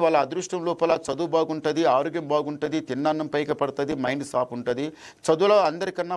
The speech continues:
ఫస్ట్ ఉంటారు, చదువు చాలా మంచిగా లభిస్తుంది. ఒక్కసారి బాసర గోదావరి నది తీరాన నిజామాబాద్ బాసర దగ్గర పోయి అక్షరాభ్యాసకం చేసుకుని వస్తే ఉన్న దరిద్రమంతా వెళ్ళిపోతుంది, చదువులో బాగుంటుంది,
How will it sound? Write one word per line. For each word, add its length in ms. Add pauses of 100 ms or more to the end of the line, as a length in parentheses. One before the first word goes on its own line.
ఫస్ట్ 240 (100)
ఉంటారు, 280 (360)
చదువు 240 (100)
చాలా 260
మంచిగా 360
లభిస్తుంది. 480 (340)
ఒక్కసారి 440 (100)
బాసర 360 (140)
గోదావరి 480
నది 260
తీరాన 400
నిజామాబాద్ 640
బాసర 300 (100)
దగ్గర 260
పోయి 160 (340)
అక్షరాభ్యాసకం 640 (100)
చేసుకుని 380
వస్తే 260 (360)
ఉన్న 140 (100)
దరిద్రమంతా 580
వెళ్ళిపోతుంది, 640 (120)
చదువులో 380
బాగుంటుంది, 460